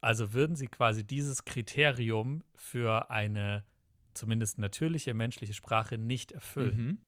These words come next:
Speaker 2: Man kann ja auch eine Parallele ziehen. Wir würden jetzt auch nicht sagen, dass es eine Sprache der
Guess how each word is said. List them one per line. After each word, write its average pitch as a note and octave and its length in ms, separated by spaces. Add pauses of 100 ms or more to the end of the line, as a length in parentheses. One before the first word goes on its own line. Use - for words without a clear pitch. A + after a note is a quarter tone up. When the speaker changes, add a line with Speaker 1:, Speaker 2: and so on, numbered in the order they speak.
(140)
Speaker 2:
Man B2 160
kann C#3+ 160
ja C#3 120
auch B2+ 120
eine B2+ 80
Parallele G#2+ 540
ziehen. F2 240
Wir G#2 100
würden C3 200
jetzt B2+ 200
auch - 140
nicht B2+ 180
sagen, A#2+ 400
dass G#2+ 180
es A#2 140
eine G#2 260
Sprache A2 540
der G2+ 400